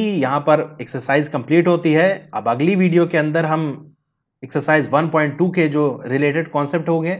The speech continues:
उसको पढ़ेंगे। तो आपको वीडियो कैसी लगी आप कमेंट करके ज़रूर बताइए, अच्छी लगी हो तो यार लाइक ज़रूर कर दो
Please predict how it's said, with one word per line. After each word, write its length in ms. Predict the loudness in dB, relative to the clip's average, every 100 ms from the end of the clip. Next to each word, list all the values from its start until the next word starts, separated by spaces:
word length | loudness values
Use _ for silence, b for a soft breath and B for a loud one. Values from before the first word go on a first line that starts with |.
| -10
उसको 240 | -6 -2
पढ़ेंगे। 360 | 0 0 0 -4 -8 -18 _ _ _ _ 2
तो 100 | 6
आपको 300 | 6 4 2
वीडियो 280 | 2 2 0
कैसी 320 | 0 -2 2
लगी 320 | 2 2 2
आप 260 | 4 4 2
कमेंट 260 | 0 0 -2
करके 260 | -2 -2 -2
ज़रूर 300 | 0 0 2
बताइए, 480 | 2 2 0 0 -4
अच्छी 300 | -6 -2 0
लगी 240 | 2 0
हो 60 | 0
तो 100 | 2
यार 220 | 2 2
लाइक 540 | 0 0 0 -6 -20 -20 -20 -4
ज़रूर 240 | 0 2
कर 120 | 2 0
दो 380 | -2 -4 -14